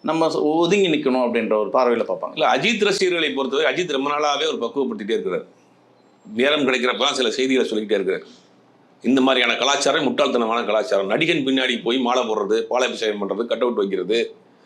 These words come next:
Speaker 2: அவனுக்கு வந்து, அஹ், ஆளுநரை கட் அவுட் வைக்கிறது, இந்த கொண்டாட்டங்கள், கேலிகள்லாம் தப்பு.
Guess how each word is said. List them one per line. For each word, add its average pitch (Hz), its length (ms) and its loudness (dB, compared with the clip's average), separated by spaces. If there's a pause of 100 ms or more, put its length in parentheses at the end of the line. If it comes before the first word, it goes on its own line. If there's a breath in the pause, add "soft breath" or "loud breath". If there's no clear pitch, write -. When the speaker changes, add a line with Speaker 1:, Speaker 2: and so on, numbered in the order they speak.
(180 soft breath)
Speaker 2:
அவனுக்கு 117 300 2
வந்து, 117 240 2 (680)
அஹ், 113 160 0
ஆளுநரை 120 360 2
கட் 110 120 -2
அவுட் 113 120 2
வைக்கிறது, 98 640 2 (300)
இந்த 117 140 0
கொண்டாட்டங்கள், 127 540 2
கேலிகள்லாம் 127 560 0
தப்பு. 101 520 -2